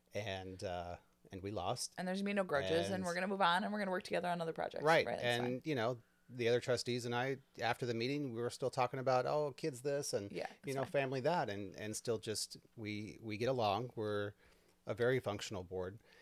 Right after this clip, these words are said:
Speaker 2: Yeah.
Speaker 1: Um,
Speaker 2: Or
Speaker 1: and
Speaker 2: able to have, like, a relationship, and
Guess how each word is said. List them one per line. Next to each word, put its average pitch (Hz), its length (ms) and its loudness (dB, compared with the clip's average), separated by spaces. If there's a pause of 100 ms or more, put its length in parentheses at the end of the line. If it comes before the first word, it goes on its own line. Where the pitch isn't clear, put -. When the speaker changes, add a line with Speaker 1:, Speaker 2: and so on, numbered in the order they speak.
(200)
Speaker 2:
Yeah. 98 320 0
Speaker 1:
Um, 104 240 -8 (200)
Speaker 2:
Or 180 100 6
Speaker 1:
and 190 280 8
Speaker 2:
able 196 200 4
to 208 60 6
have, 190 160 4
like, 180 140 2
a 180 40 -2
relationship, 165 720 2
and 165 240 0